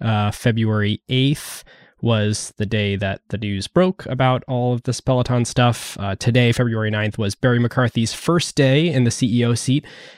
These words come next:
and I think he frames this better than we ever could have. In his, uh, email to the company this morning, he wrote, "And now that the reset button has been pushed,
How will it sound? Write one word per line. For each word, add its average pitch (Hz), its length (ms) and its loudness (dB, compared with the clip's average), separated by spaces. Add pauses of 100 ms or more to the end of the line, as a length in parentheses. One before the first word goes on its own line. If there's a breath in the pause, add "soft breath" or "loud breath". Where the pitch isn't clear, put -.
(120)
and 135 480 2
I 151 80 2
think 180 160 -2
he 185 220 0
frames 160 480 0
this - 420 -2 (100)
better 139 340 4
than 139 200 2
we 139 120 4
ever 139 140 2
could 202 160 2
have. 110 220 -2 (280 loud breath)
In 113 160 0
his, 110 320 0
uh, 104 220 0
email 127 280 4
to 120 100 -2
the 117 60 2
company 127 300 0
this 110 200 -2
morning, 117 340 2 (320 loud breath)
he 131 140 2
wrote, 123 340 4 (300 loud breath)
"And 117 220 2
now 147 280 2
that 151 200 0
the 120 100 0
reset 131 500 0
button 135 240 0
has 113 220 0
been 104 160 -2
pushed, - 480 -2